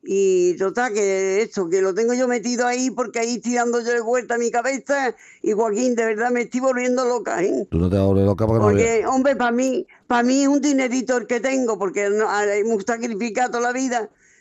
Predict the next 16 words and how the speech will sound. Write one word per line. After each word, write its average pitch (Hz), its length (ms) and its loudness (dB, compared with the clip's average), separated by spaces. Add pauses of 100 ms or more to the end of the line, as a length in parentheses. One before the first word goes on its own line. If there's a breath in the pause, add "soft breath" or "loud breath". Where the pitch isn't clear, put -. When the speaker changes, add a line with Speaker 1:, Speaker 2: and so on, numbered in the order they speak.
(220 soft breath)
Speaker 1:
y, 220 280 0
claro, 208 520 0
y 196 160 2
a 196 80 0
mí 214 180 0
me, 240 220 0
que 247 80 -2
me 240 80 -2
se 208 120 -2
vaya 233 280 0
de 247 80 -2
las 247 120 0
manos 240 400 0
me 247 160 0
duele 233 360 0
mucho. - 500 -2